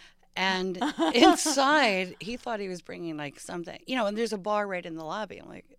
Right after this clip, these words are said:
Speaker 1: "Okay, we're talking cheap, organ donor. What's happening here?" He opens this up. He had champagne, two champagne glasses, raspberries, blackberries in Ziploc bags, yogurt, and thought this was some kind of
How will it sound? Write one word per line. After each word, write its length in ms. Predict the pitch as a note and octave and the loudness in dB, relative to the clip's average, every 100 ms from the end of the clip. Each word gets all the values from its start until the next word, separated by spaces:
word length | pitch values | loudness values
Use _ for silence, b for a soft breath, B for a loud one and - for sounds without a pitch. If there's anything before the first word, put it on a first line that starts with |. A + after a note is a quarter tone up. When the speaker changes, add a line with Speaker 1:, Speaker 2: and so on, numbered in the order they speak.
| _ | _
Speaker 1:
"Okay, 280 | C#3 D3 E3+ | -16 -14 -14
we're 100 | - | -16
talking 320 | C#3+ E3+ D3 C3 | -14 -14 -14 -12
cheap, 360 | - G#3 G#3 | -8 -8 -8
organ 340 | - D#3+ F#3 F3+ | -8 -8 -8 -8
donor. 420 | F3 F3 E3+ E3 | -8 -8 -8 -10
What's 340 | D3+ C#3 - | -12 -16 -18
happening 440 | - D#3+ F3+ F3+ F3 | -16 -14 -12 -10 -8
here?" 260 | E3 D#3+ D#3+ B B B B B - _ | -8 -10 -14 B B B B B -20 _
He 300 | E3 G3 F#3+ | -8 -6 -6
opens 320 | E3+ F3+ F#3 | -8 -6 -8
this 160 | E3+ E3+ | -8 -4
up. 200 | E3 D#3+ | -2 -2
He 60 | D#3+ | -6
had 160 | D3 | -8
champagne, 800 | - F3 D#3+ F#3 F#3+ F3+ F3+ F3+ | -6 -4 -4 -4 -6 -4 -2 -4
two 220 | - B3+ | -4 -4
champagne 500 | A3+ A3+ G3 F#3 F3+ | -4 -4 -4 -4 -4
glasses, 720 | E3 D3+ D3 C#3+ D3+ C#3 C#3 - B B B B B _ _ _ _ _ A#4 - - A#3+ D3 | -2 -2 -4 -6 -10 -10 -10 -14 B B B B B _ _ _ _ _ -20 -20 -20 -20 -16
raspberries, 840 | F#3+ F#3+ G#3 G#3 G3+ F#3+ F#3+ F3+ E3 | -4 0 0 0 -2 -2 -2 -4 -6
blackberries 500 | F3 E3 F3+ E3 D#3 | -6 -6 -4 -6 -6
in 300 | - F#3+ F#3+ | -6 -4 -4
Ziploc 560 | D#3+ F3 A3+ A3+ F#3 F3 | -2 -4 -4 -4 -6 -4
bags, 360 | E3+ D#3 D3 | -6 -6 -8
yogurt, 600 | - F#3+ G#3+ G3+ F3+ E3 | -6 -2 -2 -2 -4 -4
and 160 | D3+ E3+ | -4 -6
thought 220 | F#3+ F3 | -6 -8
this 180 | F3+ E3 | -10 -12
was 160 | D#3+ - | -12 -10
some 220 | D#3+ D3+ | -8 -8
kind 220 | E3 | -6
of 100 | D3+ | -8